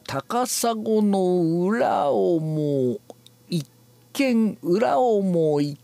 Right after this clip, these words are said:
見せばやと存じ候だ。さあ、これ切れるとこありません。全部つながってます。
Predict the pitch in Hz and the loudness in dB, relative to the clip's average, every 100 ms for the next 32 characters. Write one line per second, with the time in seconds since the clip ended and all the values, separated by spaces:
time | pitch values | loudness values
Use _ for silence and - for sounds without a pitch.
0 | - - - - 277 269 262 240 214 160 | -20 -20 -12 -4 0 2 2 2 0 -2
1 | - - 226 220 208 185 160 151 143 127 | -4 -2 0 2 2 0 0 0 0 -2
2 | - 127 117 104 - 135 196 226 202 180 | -2 -2 -2 -4 -2 0 2 0 -2 -4
3 | 175 160 - - - 147 139 120 113 110 | -6 -6 -6 -6 -4 0 0 0 0 -4
4 | 107 101 - - _ _ _ _ _ _ | -6 -10 -20 -20 _ _ _ _ _ _
5 | - - - - - - 160 - 113 - | -20 -20 -20 -14 -8 -4 -4 -4 -6 -4
6 | 185 - - 151 143 156 175 135 - 117 | -4 -4 -4 -4 -2 -4 -2 -4 -4 -4
7 | 120 123 120 113 - 107 113 147 113 113 | -4 -4 -4 -6 -8 -6 -4 -4 -6 -6
8 | 113 107 - 104 104 110 - | -6 -8 -16 -16 -16 -16 -18